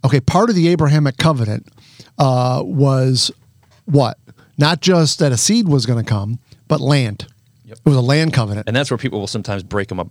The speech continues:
Speaker 2: into
Speaker 1: Well,
Speaker 2: two, but
Speaker 1: right? So, so this is
Speaker 2: it's
Speaker 1: what
Speaker 2: part of it.
Speaker 1: happens, right? So here's where covenant theology falls into play. You talked about the Crusades. Okay, why did Rome, why did the popes of the Crusades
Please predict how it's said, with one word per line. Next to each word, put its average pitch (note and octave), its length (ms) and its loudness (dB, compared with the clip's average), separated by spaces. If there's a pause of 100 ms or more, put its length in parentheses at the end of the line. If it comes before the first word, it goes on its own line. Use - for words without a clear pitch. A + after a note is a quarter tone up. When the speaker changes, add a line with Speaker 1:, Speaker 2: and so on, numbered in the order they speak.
Speaker 2:
into F#2 240 -6
Speaker 1:
Well, B2+ 140 0
Speaker 2:
two, G2+ 300 -2
but F2 100 -2
Speaker 1:
right? D#3 220 0
So, D3 260 0
so C#3+ 160 0
this E3+ 140 0
is E3+ 80 0
Speaker 2:
it's C#3+ 60 0
Speaker 1:
what C#3 140 4
Speaker 2:
part G2+ 120 4
of F2+ 40 -2
it. F2+ 60 -2
Speaker 1:
happens, G#2 200 -4
right? B2+ 240 0 (320)
So - 140 -2
here's F3 220 2
where G3+ 80 0
covenant D#3 340 0
theology C#3 460 0
falls C3 300 0
into B2 140 2
play. F3 240 0
You A#2+ 220 -4
talked C3 260 0
about B2+ 160 0
the B2 80 -4
Crusades. B2+ 680 -2 (340)
Okay, B2+ 140 0
why C#3+ 420 2
did F3 280 2
Rome, C3+ 500 0 (760)
why C3 340 2
did F3+ 160 0
the F#3 100 0
popes C3 440 0
of D3 80 0
the C#3+ 80 0
Crusades C3 640 -4